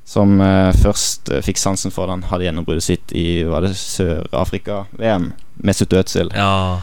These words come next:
Speaker 1: Som har, eh, sesonger, eh, fra Real Madrid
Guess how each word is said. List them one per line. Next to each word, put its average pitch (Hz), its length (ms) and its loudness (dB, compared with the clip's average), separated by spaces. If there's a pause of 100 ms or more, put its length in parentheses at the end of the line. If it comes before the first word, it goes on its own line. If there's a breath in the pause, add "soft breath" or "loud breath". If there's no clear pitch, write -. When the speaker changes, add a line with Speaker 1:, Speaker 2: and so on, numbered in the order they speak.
(440 soft breath)
Speaker 1:
Som 95 240 -2
har, 90 240 2
eh, 87 320 2
sesonger, 90 680 -2 (180)
eh, - 240 -6
fra 92 240 0
Real 90 160 2
Madrid 95 460 2